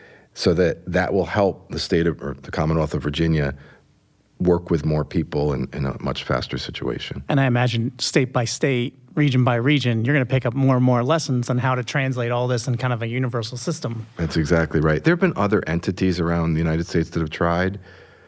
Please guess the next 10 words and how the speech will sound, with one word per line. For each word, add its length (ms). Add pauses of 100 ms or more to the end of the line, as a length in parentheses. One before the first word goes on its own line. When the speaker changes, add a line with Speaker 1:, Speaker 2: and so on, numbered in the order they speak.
(300)
Speaker 1:
but 300
because 460
we've 220
focused 500
on 540 (720)
the 140
information 680
from 520 (160)
A 200
I, 420